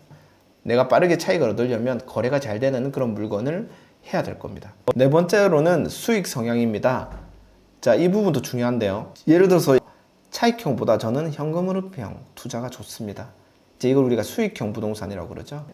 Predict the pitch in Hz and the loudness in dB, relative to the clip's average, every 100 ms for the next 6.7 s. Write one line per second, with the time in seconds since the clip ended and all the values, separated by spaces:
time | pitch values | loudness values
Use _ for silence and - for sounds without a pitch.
0 | - - 170 170 127 139 135 123 151 - | -10 -2 2 2 2 2 2 0 -2 -4
1 | 95 - - 143 - 233 240 247 147 139 | -8 -8 -6 -6 0 2 2 2 6 8
2 | 147 160 160 - - 135 139 147 147 139 | 8 6 2 -4 2 4 6 4 2 0
3 | 143 151 151 165 131 131 139 95 - 226 | 0 -2 -2 -2 0 2 0 -4 -4 -4
4 | 226 185 160 160 139 147 120 98 95 - | -2 -4 -4 -2 0 0 -2 -6 -8 -6
5 | 151 147 147 147 - _ - 120 127 - | -4 -4 -6 -10 -16 _ -10 -6 -6 -6
6 | 147 151 107 92 98 - 131 | -8 -6 -6 -6 -8 -14 -20